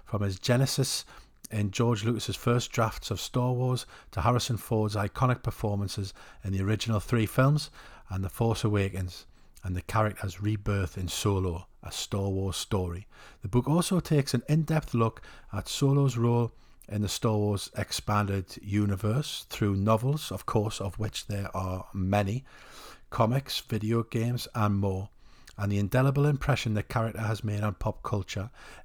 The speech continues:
illustrated with a treasure trove of rare and previously unseen imagery. I'm just gonna take a break there because the, the, the imagery and the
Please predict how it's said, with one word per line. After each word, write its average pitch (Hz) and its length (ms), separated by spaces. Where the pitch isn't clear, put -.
illustrated 113 840
with 101 100
a 95 80
treasure 139 480
trove 101 540
of 98 220
rare 104 400
and 95 180
previously 120 680
unseen 110 580
imagery. 98 520
I'm 104 140
just 117 120
gonna 135 140
take 135 240
a 107 60
break 107 360
there 92 260
because 101 420
the, 101 380
the, 98 460
the 101 220
imagery 123 640
and 98 360
the 98 200